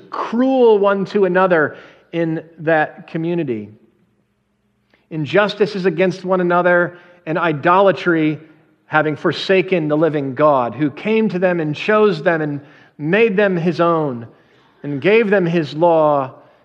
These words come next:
she turned from him to worship other gods.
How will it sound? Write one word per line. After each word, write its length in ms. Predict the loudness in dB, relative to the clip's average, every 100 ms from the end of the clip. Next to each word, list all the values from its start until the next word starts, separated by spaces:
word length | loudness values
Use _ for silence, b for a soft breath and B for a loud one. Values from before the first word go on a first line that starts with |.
| _
she 260 | -6 -6
turned 480 | -6 -4 -2 0 -2
from 180 | -2 -4
him 200 | -4 -4
to 100 | -4
worship 480 | -4 -4 -6 -10 -6
other 180 | -4
gods. 760 | -4 -2 0 0 -2 -8 -16